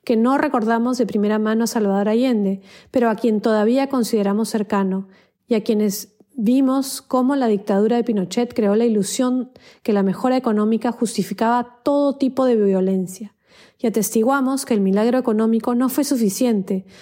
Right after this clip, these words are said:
ya que las chilenas y chilenos demandaban mucho más.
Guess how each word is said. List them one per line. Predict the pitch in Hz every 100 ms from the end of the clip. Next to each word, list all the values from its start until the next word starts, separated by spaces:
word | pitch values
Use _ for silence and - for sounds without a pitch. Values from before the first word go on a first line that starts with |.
| - -
ya | 220
que | 254
las | 240 190
chilenas | 226 208 226 226 233 233
y | 226
chilenos | - 226 214 208 226 220
demandaban | 233 202 196 214 214
mucho | 214 202 202
más. | 190 180 - -